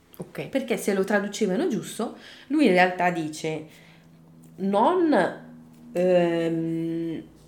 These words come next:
Speaker 2: "Il modo di uscire da questa storia è dire la verità", ma è,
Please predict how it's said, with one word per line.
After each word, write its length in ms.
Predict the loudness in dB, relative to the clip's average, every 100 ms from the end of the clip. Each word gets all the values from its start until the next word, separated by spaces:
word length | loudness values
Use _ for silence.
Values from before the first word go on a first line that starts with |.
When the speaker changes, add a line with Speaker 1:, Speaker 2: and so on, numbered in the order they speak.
| -6
Speaker 2:
"Il 160 | -2 2
modo 240 | 2 2
di 100 | 0
uscire 380 | -2 -2 0 2
da 120 | 2
questa 240 | 0 -2 -2
storia 340 | -2 0 2
è 60 | 2
dire 220 | 2 2
la 120 | 2
verità", 640 | 2 0 -4 -4 -4 -6 -12
ma 240 | -2 2 4
è, 280 | 2 0